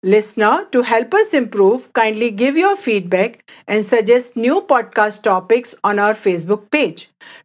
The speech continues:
Make sure to visit our website, w w w learn hindi on the go dot com,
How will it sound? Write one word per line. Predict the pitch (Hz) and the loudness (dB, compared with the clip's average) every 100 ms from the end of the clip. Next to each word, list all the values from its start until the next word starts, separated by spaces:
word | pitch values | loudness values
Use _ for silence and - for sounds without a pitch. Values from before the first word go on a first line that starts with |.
| - | -2
Make | 196 285 466 | 0 2 0
sure | - 320 285 277 | -2 2 4 4
to | 254 | 2
visit | 208 196 254 | 2 0 0
our | 254 220 208 | 0 0 0
website, | 185 175 - 190 185 240 | 0 -4 -4 -2 0 -2
w | 190 208 202 320 | 0 0 2 0
w | 330 330 302 | 0 0 0
w | 285 220 180 185 220 - - - | 2 0 2 0 0 -4 -20 -6
learn | 208 240 320 359 | 0 2 2 2
hindi | 262 226 226 - | 0 0 -4 0
on | 233 269 | 0 2
the | 339 | 2
go | 330 330 | 0 2
dot | 247 185 185 | 0 -2 -4
com, | 180 196 | -6 -6